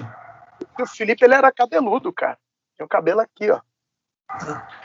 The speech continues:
Speaker 1: Bom, o Felipe, eu fui conhecer o Felipe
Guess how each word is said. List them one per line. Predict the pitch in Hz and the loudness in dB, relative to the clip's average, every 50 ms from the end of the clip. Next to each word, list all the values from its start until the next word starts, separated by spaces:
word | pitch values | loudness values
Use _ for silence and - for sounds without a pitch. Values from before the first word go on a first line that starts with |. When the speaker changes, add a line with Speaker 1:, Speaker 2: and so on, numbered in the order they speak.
| - - - - - - | -20 -18 -20 -20 0 2
Speaker 1:
Bom, | 208 190 175 | 4 4 4
o | - _ _ - | 0 _ _ -2
Felipe, | - 262 269 - 247 | -2 -2 2 6 6
eu | 240 220 | 6 6
fui | - - 269 277 | 6 2 -4 -4
conhecer | - 262 240 220 185 - - 214 | 0 0 0 0 0 0 0 0
o | 190 | 0
Felipe | - - 160 147 160 170 165 165 _ - 120 110 | 0 -4 -10 -6 -6 -6 -6 -8 _ -18 -18 -18